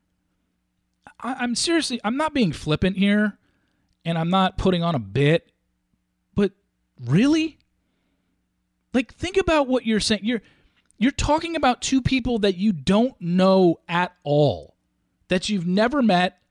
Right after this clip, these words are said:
probably will never meet, will never talk to, will never become friends with, a-, and you're crying that they were together six months and you broke up, and they broke up. Like, really? Like I said, it's just something I can't wrap my head around. And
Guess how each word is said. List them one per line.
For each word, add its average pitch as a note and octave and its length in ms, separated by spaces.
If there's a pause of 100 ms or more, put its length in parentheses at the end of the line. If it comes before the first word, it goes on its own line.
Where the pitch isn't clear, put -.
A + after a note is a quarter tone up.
(180)
probably B3 400
will F#3+ 340
never G3 280
meet, D#3+ 380 (500)
will D#3 100
never A3+ 220
talk - 460
to, F#3+ 460
will D3+ 120
never G3+ 240
become G3+ 420
friends F#3+ 480
with, C3+ 400 (1200)
a-, - 160
and F#3+ 140
you're F#3 100
crying A3+ 800
that E3 160
they F3+ 100
were G3 100
together F3+ 360
six - 300
months E3+ 280
and E3 80
you C3 80
broke C#3 260
up, C#3 220 (360)
and C3+ 120
they C3 60
broke C3 260
up. A#2+ 180
Like, B2+ 240 (800)
really? G4 520 (1400)
Like C4+ 120
I B3+ 60
said, A3+ 240
it's F#3+ 160
just D#4 160
something D4 260
I G#3 100
can't B3 320
wrap G#3+ 180
my E3 140
head G3 160
around. G#2+ 460
And F#3 200